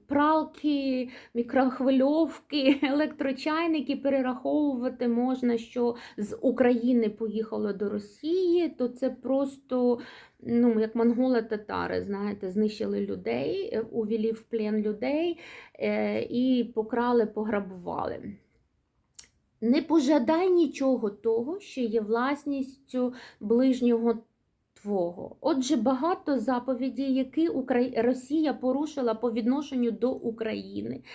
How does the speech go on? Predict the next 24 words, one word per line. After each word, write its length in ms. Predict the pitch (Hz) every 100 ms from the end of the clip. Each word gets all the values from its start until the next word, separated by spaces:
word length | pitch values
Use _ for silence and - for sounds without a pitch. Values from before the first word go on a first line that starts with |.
| -
І 100 | -
про 180 | - 294
що 220 | 294 392
мав 280 | 339 294 330
би 120 | 254
говорити 640 | 240 254 226 262 330 285 226
Папа 500 | - 285 294 233 220
Римський, 880 | 220 196 196 - - 277 285 320 _ _ _ _ _ _ - - - - _ _ _ _ _ _ _ _ _ _ _ _ -
але 280 | 247 294
не 180 | 254 254
говорить. 580 | 233 214 185 180 156 - -
І 100 | 233
це 220 | 233 277
є 160 | 254 233
проблема. 760 | 226 196 180 170 - - - - - 233
Ще 360 | - - 415 415
один 300 | 247 311 277
такий 260 | 277 269
момент 480 | 247 240 262 349 403
в 160 | 269 240
нашу 480 | 247 240 233 208
пользу, 760 | 202 262 320 466 427 403 392 285
якщо 300 | 302 - 320
порахувати, 840 | 269 302 294 285 269 277 269 254